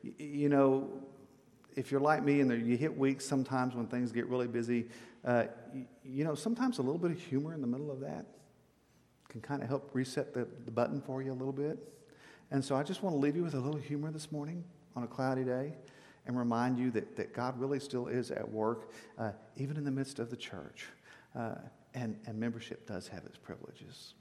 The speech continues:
Let's pray. Almighty Father,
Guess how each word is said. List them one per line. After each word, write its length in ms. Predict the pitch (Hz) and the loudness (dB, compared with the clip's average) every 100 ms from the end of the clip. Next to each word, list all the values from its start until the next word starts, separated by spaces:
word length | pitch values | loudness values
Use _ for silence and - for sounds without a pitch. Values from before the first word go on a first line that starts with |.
| - - - - - - - - - - - - - - - - - - - - - - - | -20 -20 -20 -20 -20 -20 -20 -20 -20 -18 -16 -16 -14 -14 -14 -14 -16 -16 -18 -18 -20 -20 -8
Let's 180 | 127 117 | -4 -4
pray. 280 | - 110 101 - - - - - - - - - - - - - _ - - - - _ - - - - _ _ _ _ _ - - - - - - - - _ _ _ - - | -2 -4 -4 -8 -20 -20 -20 -20 -20 -20 -20 -20 -20 -20 -20 -20 _ -20 -20 -20 -20 _ -20 -20 -20 -20 _ _ _ _ _ -20 -20 -20 -20 -18 -18 -20 -20 _ _ _ -20 -4
Almighty 340 | 120 117 113 104 | 0 2 2 2
Father, 360 | 104 101 95 | -2 -4 -4